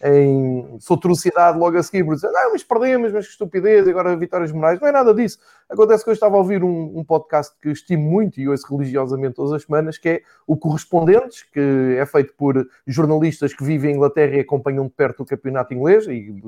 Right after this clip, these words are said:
que aconselho muito a, a ouvir, porque eles conseguem falar com treinadores e jogadores, fruto do seu trabalho, e depois levam ali para o podcast. É muito, muito interessante. E um deles é, hum, torcedor do Arsenal,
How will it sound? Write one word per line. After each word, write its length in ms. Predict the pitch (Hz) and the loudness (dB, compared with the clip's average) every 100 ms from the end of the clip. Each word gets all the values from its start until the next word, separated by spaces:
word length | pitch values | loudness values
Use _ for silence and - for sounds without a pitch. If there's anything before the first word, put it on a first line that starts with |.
| 110 _ | -20 _
que 160 | 123 120 _ _ - | -6 -6 _ _ -4
aconselho 460 | 127 156 165 156 | 0 2 2 2
muito 520 | 165 170 165 135 127 131 | 2 0 -4 -8 -4 -2
a, 320 | 131 - 135 | -2 -2 0
a 80 | 143 | 2
ouvir, 280 | 143 143 170 | 2 2 -2
porque 220 | 160 170 | -4 -2
eles 140 | 165 - _ _ - | -4 -6 _ _ -4
conseguem 380 | 165 165 170 | -2 0 -2
falar 220 | 165 165 160 | 2 2 2
com 120 | 151 | 2
treinadores 580 | 156 147 139 190 160 143 | 2 4 4 4 2 0
e 100 | 139 | -2
jogadores, 540 | 123 135 160 208 - | 0 2 4 2 0
fruto 280 | _ 151 127 | _ -4 -4
do 80 | 139 | -4
seu 180 | 160 | -4
trabalho, 380 | 147 135 156 156 | -2 -2 0 0
e 60 | 139 | -2
depois 260 | 143 139 | -2 -2
levam 340 | 139 139 135 135 | -2 -4 -4 -8
ali 120 | 135 | -8
para 160 | 131 123 | -8 -10
o 20 | |
podcast. 460 | 135 - 135 139 | -8 -8 -10 -8
É 20 | 127 | -8
muito, 260 | 165 147 | -6 -8
muito 240 | 151 156 151 | -10 -12 -10
interessante. 460 | 143 139 170 202 _ _ _ | -12 -6 -4 -4 _ _ _
E 100 | 190 | 0
um 80 | 214 | 4
deles 320 | 208 226 175 | 6 6 6
é, 300 | 170 165 151 | 4 4 4
hum, 320 | 143 139 131 127 | 4 -2 -8 -4
torcedor 600 | - 214 - 196 190 170 139 | 0 0 0 0 2 2 0
do 340 | 151 147 147 | 0 0 0
Arsenal, 540 | 156 - 165 160 202 | 0 -2 0 0 0